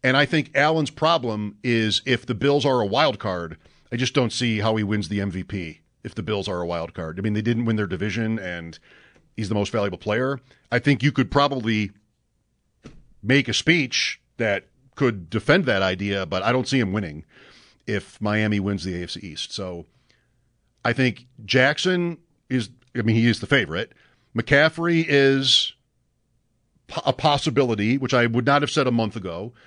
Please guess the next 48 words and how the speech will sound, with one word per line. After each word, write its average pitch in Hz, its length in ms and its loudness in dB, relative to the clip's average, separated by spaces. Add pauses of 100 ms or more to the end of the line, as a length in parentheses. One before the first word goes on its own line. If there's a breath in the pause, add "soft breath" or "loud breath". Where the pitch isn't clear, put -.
(180 soft breath)
But 123 120 2
every 226 200 4
time 240 280 4
a - 20 -10
quarterback 202 480 4
gets 202 160 0
to 180 60 -4
the 190 80 2
top 190 260 4
of 180 60 -6
the 160 60 -4
list, 208 240 4
this 175 120 -2
team 190 180 4
loses. 160 360 4
Maybe 160 200 4
that's 165 240 4
a 156 80 2
kiss - 300 -4
of 151 80 -2
death 175 220 0
for 156 160 -4
Baltimore. 131 640 2 (260 loud breath)
Not 151 180 2
that 156 100 2
you 202 100 6
want 131 280 4
that, 123 280 4 (260 loud breath)
uh, 135 400 2
for 160 200 0
Baltimore 143 760 2
this 120 180 2
week 120 280 2
if 113 200 -2 (360)
he 139 140 4
gets 156 200 2
to 151 120 0
be 151 100 4
the 147 160 6
M 147 80 4
V 143 120 2
P 156 200 2
favorite 160 420 2
and 131 100 2
then 127 300 4
crash - 640 -2 (540 soft breath)
against 120 320 0
Miami. 113 440 0